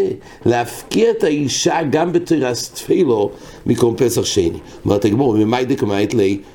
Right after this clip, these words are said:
ממה ממעטים או איש? אם מחיוב,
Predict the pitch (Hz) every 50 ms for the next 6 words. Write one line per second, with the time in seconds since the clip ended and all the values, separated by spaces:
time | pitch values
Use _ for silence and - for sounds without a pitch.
0 | - - - 117 117 120 135 170 202 175 123 - 98 104 113 127 131 127 117 117
1 | 113 - - - 156 139 110 113 120 - - - 120 120 113 - - - - -
2 | - - - - - - - - - - - - 165 180 165 123 107 95 92 92
3 | 98 107 104 98 98 95 98 98 98 95 - - -